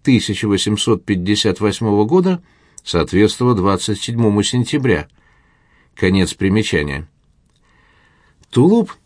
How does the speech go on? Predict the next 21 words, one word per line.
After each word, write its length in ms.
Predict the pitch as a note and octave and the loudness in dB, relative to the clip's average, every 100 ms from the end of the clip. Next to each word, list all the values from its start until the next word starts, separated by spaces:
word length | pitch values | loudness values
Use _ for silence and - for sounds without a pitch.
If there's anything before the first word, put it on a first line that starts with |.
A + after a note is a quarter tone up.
| _ | _
надевается 640 | F2 F#2 A2+ F#3+ F#3+ - | -2 2 2 2 2 0
мехом 460 | E3 E3+ E3+ F3+ E3+ | 2 2 2 0 2
внутрь, 500 | A#2 A2+ G#2+ G2 G#2 - _ _ _ | 2 4 2 0 -6 -10 _ _ _
и 180 | E2+ E2 | 0 0
когда 340 | F#2+ F2+ A2 | 0 0 2
он 120 | G#2+ | 2
новый, 440 | C3 E3+ A2+ D2 - _ _ _ - | 2 2 0 -2 -6 _ _ _ -4
дублёная 500 | F2+ E2 G#2+ C#3 F#2+ | -2 2 2 2 0
кожа 420 | - G#2 A#2 C3+ | 0 0 2 0
имеет 260 | G#2+ A2 F#2 | 2 0 2
довольно 360 | G#2 A2 A2 | 0 2 0
приятный 560 | F#2+ A2 G#2+ G#2+ G2+ A2 | 0 0 2 2 0 -2
для 180 | G2+ G2+ | 0 0
глаза 520 | G2+ G2+ G2 A#2 B2+ _ _ - | 0 0 -2 -4 -6 _ _ -8
бледно-розовый 840 | D2 F2 E2+ F#2 G2 F2+ G#2 G2+ | 0 2 2 2 2 2 2 0
цвет 300 | - A2+ A2 | 0 -2 -2
сёмги. 540 | - F#3+ E3+ F2 D2 - _ _ _ _ _ _ _ _ _ - | 0 2 2 0 -4 -8 _ _ _ _ _ _ _ _ _ 0
Он 220 | F#3+ G3 | 2 2
прострочен 680 | C3+ B2 - A2+ A2 C#3 B2+ | 2 0 2 2 2 2 0
для 140 | C#3+ | 0
красоты 640 | D#3+ D#3+ F3 E3 F3+ F3+ | 0 0 0 0 2 2